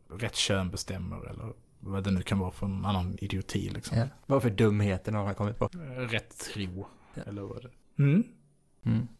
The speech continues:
Speaker 2: Jag vill föra till protokollet att jag inte tror på demokrati, utan bara att springa runt i någon sorts djurhudar och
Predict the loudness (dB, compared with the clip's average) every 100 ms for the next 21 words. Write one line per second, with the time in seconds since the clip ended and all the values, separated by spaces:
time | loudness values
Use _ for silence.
0 | _ 2 4 4 4 2 0 -4 0 0
1 | 0 -2 -2 -2 0 0 0 -2 -2 -4
2 | -4 -4 -4 -2 -2 -2 -4 -2 -2 0
3 | -2 0 0 0 0 -4 -16 -18 -16 -4
4 | 0 2 2 0 0 0 0 -2 0 2
5 | 4 4 2 2 0 0 0 0